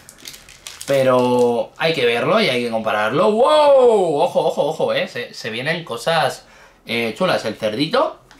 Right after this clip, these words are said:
después un Paragus, ¿vale? En común. Y la S P R de Vegeta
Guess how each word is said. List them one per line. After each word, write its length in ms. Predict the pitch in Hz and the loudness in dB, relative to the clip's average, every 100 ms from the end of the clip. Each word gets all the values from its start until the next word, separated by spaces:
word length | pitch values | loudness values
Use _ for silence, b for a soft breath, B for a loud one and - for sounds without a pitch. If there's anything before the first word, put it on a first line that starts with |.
| - | -16
después 340 | - 120 156 156 | -14 -4 -2 0
un 160 | 160 | -2
Paragus, 560 | 139 123 113 143 311 - - | -2 0 0 0 -4 -8 -8
¿vale? 320 | 117 151 277 B B B B | -4 -2 -4 B B B B
En 160 | 117 123 | -8 -6
común. 440 | 117 117 175 247 - | -4 -2 -2 -2 -4
Y 340 | 185 247 277 - | 0 0 0 -6
la 480 | 131 135 143 185 - | -8 -2 0 0 0
S 340 | 143 180 - 202 | -4 -4 -2 -2
P 320 | 143 123 120 | -2 0 0
R 360 | 127 190 - - | 0 0 -2 -8
de 500 | 117 113 156 196 B B B _ | -10 -4 -4 -4 B B B _
Vegeta 800 | 110 113 107 135 143 151 180 - | -6 -4 -4 -4 -4 -2 -2 -4